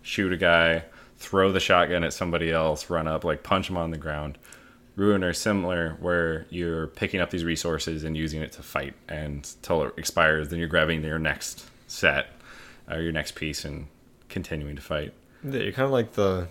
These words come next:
Speaker 2: the John Wick in a sense.
Speaker 1: Yeah, yeah.
Speaker 2: And part of that is the badassery of that, of, like, I can handle any weapon, any situation, to go in and just murder bad guys.
Speaker 1: Yeah.
Speaker 2: Uh, the other part of that is it helps for, like, a more diverse gameplay.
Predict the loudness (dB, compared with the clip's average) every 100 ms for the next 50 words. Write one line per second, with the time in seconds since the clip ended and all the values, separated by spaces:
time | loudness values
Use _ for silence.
0 | -4 -4 2 2 2 2 2 0 -2 -4
1 | -2 0 0 0 -2 0 0 -2 -8 -20
2 | -18 -12 -12 -10 -2 0 0 2 4 6
3 | 6 6 6 6 4 0 -8 -16 -4 2
4 | 6 8 8 6 4 2 4 4 2 2
5 | 4 4 2 0 2 2 0 -12 -20 -20
6 | -4 0 2 2 2 2 2 2 4 4
7 | 4 2 0 0 2 2 0 -2 2 4
8 | 4 2 0 -2 -2 -4 -12 -20 -20 -20
9 | -8 0 6 6 6 4 4 2 2 0
10 | -2 -2 -4 -8 -14 -20 -18 -6 0 4
11 | 4 4 4 4 6 4 4 2 2 0
12 | -6 -16 _ -20 -20 -20 -20 _ _ _
13 | _ 4 4 6 4 4 2 4 4 2
14 | 2 2 2 2 2 2 -2 0 0 0
15 | 0